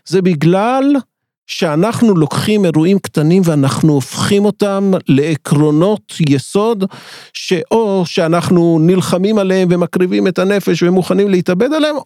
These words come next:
או שאנחנו הפסדנו את כל המלחמות התרבותיות." זה בעיניי המסר המרכזי, שמתחבר אל-, בעיניי לסוגיות אחרות, סוגיות שאומרות,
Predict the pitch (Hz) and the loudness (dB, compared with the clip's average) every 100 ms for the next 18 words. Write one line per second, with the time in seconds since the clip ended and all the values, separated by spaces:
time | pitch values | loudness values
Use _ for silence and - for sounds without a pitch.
0 | - 233 294 294 _ _ _ _ _ _ | -4 -2 -2 -6 _ _ _ _ _ _
1 | _ _ - 170 160 202 - 208 190 185 | _ _ -4 -2 0 0 0 0 2 -2
2 | - _ - 143 - 190 185 175 180 165 | -6 _ -6 -6 -4 -2 -2 0 0 0
3 | 143 - 185 180 165 135 123 127 135 135 | -4 -2 -2 0 0 0 0 0 0 0
4 | 117 120 104 101 107 82 - - _ - | -2 0 0 0 -2 -4 -6 -16 _ -4
5 | 196 240 165 143 185 160 - 123 185 - | -2 0 0 0 0 -2 0 0 0 0
6 | 135 127 127 120 - 95 123 226 254 - | 0 4 2 2 -2 -2 0 0 -2 -12
7 | - - 180 165 - 254 254 262 190 190 | -10 -2 -2 0 -2 0 0 0 0 0
8 | 180 131 156 147 156 190 240 226 - 160 | 0 0 0 0 0 -2 0 -2 -2 -2
9 | 131 165 214 180 - 131 190 180 - 127 | 0 2 2 -2 -2 -2 0 -2 -2 -2
10 | 127 190 - 151 127 147 170 139 | 0 0 0 0 2 2 0 -2